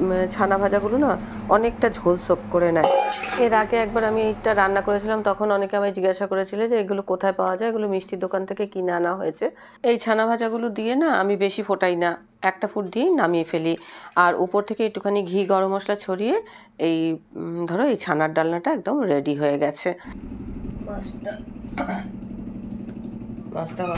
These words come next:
কর্তা নুন হলুদ মাখিয়ে ফ্রিজে তুলে গেছে। তো ছানার ওই তরকারিটা রেডি হয়ে গেছে। আজকে ভোটের রেজাল্ট কী হবে না হবে সেটা। আহ, আজকে কী বলতো,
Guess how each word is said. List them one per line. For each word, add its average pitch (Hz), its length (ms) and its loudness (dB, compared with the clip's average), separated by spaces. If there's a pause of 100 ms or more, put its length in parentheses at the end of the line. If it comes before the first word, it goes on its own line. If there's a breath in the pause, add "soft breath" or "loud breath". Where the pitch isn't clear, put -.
কর্তা 175 280 -4
নুন 170 220 -2
হলুদ 165 500 -8
মাখিয়ে 202 540 -6 (440 loud breath)
ফ্রিজে 170 260 -4
তুলে 165 320 -8
গেছে। 170 360 -4 (840 loud breath)
তো 156 360 -4 (380)
ছানার 165 380 -2
ওই 160 100 -2
তরকারিটা 165 640 -4
রেডি 160 280 0
হয়ে 170 200 -4
গেছে। 165 260 -2
আজকে 170 260 -2
ভোটের 160 380 -2
রেজাল্ট 160 400 -2 (640 loud breath)
কী 156 120 -4
হবে 160 280 -4
না 156 140 -4
হবে 170 360 -4
সেটা। 160 320 -2
আহ, 175 1400 -6
আজকে 220 320 -8
কী 202 60 -6
বলতো, 240 280 -4